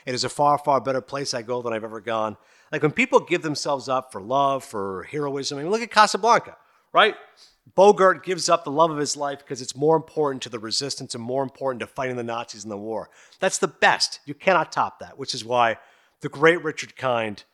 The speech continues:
uh, breaks everyone's heart. You know, "Take me to the moon," and then just evaporates. Inside Out. God, great, great scene. More animation for you.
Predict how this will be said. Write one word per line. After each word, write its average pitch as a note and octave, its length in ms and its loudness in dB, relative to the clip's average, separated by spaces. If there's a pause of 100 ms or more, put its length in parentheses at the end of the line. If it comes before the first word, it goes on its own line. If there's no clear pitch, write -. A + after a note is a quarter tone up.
(420)
uh, G#2+ 340 -4 (100)
breaks C#3+ 260 -2
everyone's A#2+ 360 -4
heart. G#2 240 -10 (360)
You A2+ 80 -12
know, A2+ 140 -8
"Take E3 300 -6
me E3+ 80 -2
to C3+ 80 -4
the B2 80 -6
moon," G#2+ 340 -6
and G#2+ 80 -18
then G#2+ 80 -14
just G#2+ 240 -16
evaporates. A2+ 640 -4
Inside C#3+ 380 -2
Out. G2 180 -10
God, A2 300 -4 (400)
great, D3+ 280 6
great A#2 240 -6
scene. E2+ 280 -10 (480)
More G3+ 440 8
animation D3+ 520 4
for C3 240 -4
you. F#2+ 140 -6